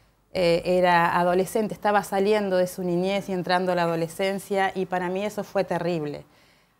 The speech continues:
A ver, yo me propuse estar bien porque él necesitaba verme bien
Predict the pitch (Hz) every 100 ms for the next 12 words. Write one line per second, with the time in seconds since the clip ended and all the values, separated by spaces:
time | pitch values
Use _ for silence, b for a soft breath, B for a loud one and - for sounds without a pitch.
0 | _ 180 185 185 175 - 196 202 208 220
1 | 190 180 175 175 175 226 - 196 190 180
2 | 170 185 180 170 190 208 214 196 175 165
3 | 170 165 165 170 170 180 175 180 185 190
4 | 185 175 170 165 160 170 175